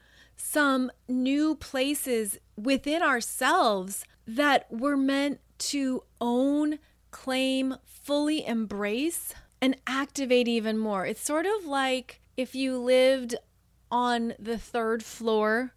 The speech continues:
of a building, now you're going up to the seventh floor or the ninth floor. And as you change in elevation, you see things differently. This also brings up a lot of change. There's a lot of change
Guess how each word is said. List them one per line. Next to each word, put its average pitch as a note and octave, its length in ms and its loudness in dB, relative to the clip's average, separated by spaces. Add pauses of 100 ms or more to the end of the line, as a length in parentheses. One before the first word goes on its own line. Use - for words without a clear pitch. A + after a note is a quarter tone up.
(140)
of G#3+ 120 -4
a A3 80 0
building, A3 560 0 (380)
now A#3 460 8
you're G#3+ 340 0
going G#3+ 400 -2
up G3+ 280 -6
to A3+ 260 -6
the A#3 120 0
seventh B3 520 4
floor G3 560 -6
or A#3 120 -2
the B3 140 2
ninth C#4+ 540 -2
floor. G3 600 2 (280)
And B3+ 360 4 (120)
as B3+ 380 4
you A#3+ 240 -4
change A#3 840 -4 (100)
in A#3 440 0
elevation, A3 800 -2
you A3 120 -6
see A#3+ 320 -4
things G#3 320 -4
differently. C4 640 -6 (220)
This C#4+ 240 4
also E4 320 6
brings D#4+ 340 2
up B3+ 160 4
a C4 60 2
lot G#3+ 280 2
of G3 140 -6
change. - 760 -6
There's A#3+ 180 2
a C4 60 4
lot D#4+ 240 2
of F4+ 100 -2
change A#3 800 -4